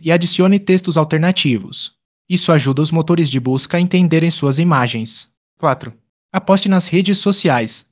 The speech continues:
Compartilhe seu conteúdo nas redes sociais. Isso pode trazer mais visitantes para o seu site.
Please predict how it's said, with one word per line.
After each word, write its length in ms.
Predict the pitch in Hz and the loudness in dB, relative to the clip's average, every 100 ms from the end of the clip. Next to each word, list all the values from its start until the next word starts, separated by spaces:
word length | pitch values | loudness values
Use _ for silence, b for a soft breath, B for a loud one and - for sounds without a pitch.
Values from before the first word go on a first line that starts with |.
| _ | _
Compartilhe 480 | 233 233 196 196 | -2 0 0 0
seu 180 | 196 190 | 0 -2
conteúdo 480 | 180 220 220 190 180 | 0 -2 2 0 2
nas 220 | 175 160 | 0 0
redes 300 | - 190 196 | 0 0 0
sociais. 760 | - 165 - 143 110 110 - - _ _ _ 214 | 0 -2 0 -2 -2 -6 -12 -14 _ _ _ -6
Isso 220 | 208 202 | -4 -2
pode 240 | 226 214 | -2 -2
trazer 320 | 202 180 147 | 0 0 2
mais 280 | 156 147 165 | 2 2 0
visitantes 600 | 139 170 165 180 190 190 | -2 -2 -2 2 2 0
para 180 | - 135 | -4 -4
o 40 | 127 | -2
seu 140 | 147 | -4
site. 560 | - 156 107 - - | 0 -2 -2 -6 -10